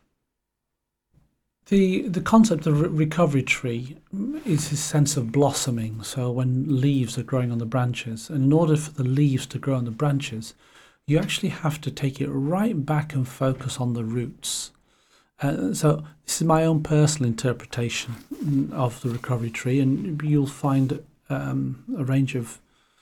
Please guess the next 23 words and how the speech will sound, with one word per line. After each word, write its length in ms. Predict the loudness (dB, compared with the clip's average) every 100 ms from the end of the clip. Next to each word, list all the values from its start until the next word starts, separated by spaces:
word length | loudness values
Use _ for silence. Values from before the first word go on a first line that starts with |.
| _ _
uh, 80 | -4
a 140 | 0
variety 720 | 0 4 4 4 2 0 -2 -2
of, 380 | -2 -8 -20 _ _ _ _
of, 180 | -8 -8 -12 _ _ _
of 680 | -4 -4 -4 -6 -12 -20 _ _
specifics 720 | -10 -6 -2 2 2 2 -4 -4
to 60 |
do, 400 | -2 -2 -4 -8 -14 _
to 80 | -2
do 120 | 2
with 100 | 4
the 60 | 4
recovery 400 | 0 0 -2 -2
tree, 360 | -2 0 0 0
in 240 | -4 -6 _ -20 _ _ 0
either 200 | 0 0
from 160 | 0
Mental 260 | 2 0 -2
Health 180 | -2 -2
First 280 | -4 -4
Aid 100 | -4
England, 440 | -2 -2 -2 -2